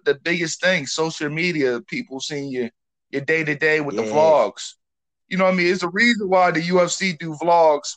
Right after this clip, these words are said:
Speaker 1: before the f-, the fighters
Speaker 2: Yeah.
Speaker 1: fight. You know what I mean? That, that's the
Speaker 2: Yeah,
Speaker 1: key.
Speaker 2: it definitely is a key, and right, it's, it's, it's, it's right, it's that exposure, and right. I need to, I need to start doing
Speaker 1: Mm-hmm.
Speaker 2: more of that. It's just the,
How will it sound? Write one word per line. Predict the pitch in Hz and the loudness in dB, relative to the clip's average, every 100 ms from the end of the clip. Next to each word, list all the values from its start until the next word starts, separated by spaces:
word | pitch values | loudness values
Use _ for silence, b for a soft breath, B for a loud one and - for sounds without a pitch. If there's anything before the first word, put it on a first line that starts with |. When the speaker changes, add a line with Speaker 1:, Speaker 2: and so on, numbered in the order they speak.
| _ | _
Speaker 1:
before | 151 - 160 151 135 151 _ _ _ _ _ _ _ _ _ | -12 -4 0 2 0 -4 _ _ _ _ _ _ _ _ _
the | 147 | -6
f-, | - _ _ _ | -6 _ _ _
the | 151 | -8
fighters | - 131 104 98 | 0 2 2 0
Speaker 2:
Yeah. | 95 | 2
Speaker 1:
fight. | 180 117 - _ _ _ _ _ _ _ _ _ - | 2 2 -6 _ _ _ _ _ _ _ _ _ -2
You | |
know | 190 | 0
what | 185 | 2
I | |
mean? | 185 185 180 175 _ _ _ _ _ _ _ | 2 0 -2 -8 _ _ _ _ _ _ _
That, | 151 165 | 0 2
that's | 170 190 196 | 2 0 -2
the | |
Speaker 2:
Yeah, | 175 | -4
Speaker 1:
key. | 175 151 113 | -4 -4 0
Speaker 2:
it | |
definitely | 127 165 170 151 151 | 0 0 2 4 6
is | 147 123 | 6 2
a | 123 | -2
key, | 147 131 107 | 4 4 4
and | 110 | 0
right, | 143 113 | 0 2
it's, | 123 131 120 | 2 0 0
it's, | 135 110 | -2 0
it's, | 131 - | -4 -4
it's | - 117 - - - | -8 -8 -10 -12 -2
right, | 120 98 | -2 -2
it's | 110 | -2
that | 123 104 | -2 -2
exposure, | - - 160 143 131 - _ _ _ _ | -6 0 2 2 -2 -8 _ _ _ _
and | 101 | -4
right. | 120 110 | -2 0
I | 104 | -2
need | 123 120 | -4 -4
to, | 117 107 _ _ | -4 -6 _ _
I | 107 | -12
need | 117 107 | -10 -10
to | |
start | - 123 110 | -2 0 2
doing | 117 110 | 0 0
Speaker 1:
Mm-hmm. | 107 | 0
Speaker 2:
more | 123 123 110 | 2 2 2
of | |
that. | 101 98 | 0 -4
It's | 98 110 | -8 -6
just | 113 - | -6 -4
the, | 107 104 | -4 -4